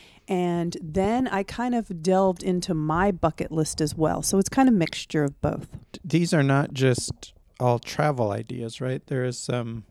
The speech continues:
Speaker 2: non-travel stuff, or is it all travel?
Speaker 1: The bulk of it is travel. However, there are also things that you can do, um, right in your own neck of the woods.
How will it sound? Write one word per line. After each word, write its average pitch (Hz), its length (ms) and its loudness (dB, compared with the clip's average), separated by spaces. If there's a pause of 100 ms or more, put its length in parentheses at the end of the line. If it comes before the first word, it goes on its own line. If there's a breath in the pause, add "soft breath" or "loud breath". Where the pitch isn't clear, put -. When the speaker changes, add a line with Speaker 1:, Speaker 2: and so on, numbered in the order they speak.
(500)
Speaker 2:
non-travel 131 640 0
stuff, 160 300 -4
or 139 80 0
is 120 120 -2
it 120 80 -4
all 113 160 0
travel? - 380 -6 (320 loud breath)
Speaker 1:
The 233 160 8
bulk 190 340 6
of 254 140 8
it 320 180 4
is 214 360 8
travel. 202 640 2
However, 185 720 4
there 185 400 6
are 185 260 6
also 160 380 2
things 196 400 2
that 175 140 0
you 175 180 2
can 175 240 0
do, 165 540 4
um, 156 420 -2
right 165 220 4
in 160 160 -2
your 156 200 -2
own 151 280 0
neck 147 220 -4
of 160 120 -10
the 156 80 -2
woods. - 480 -6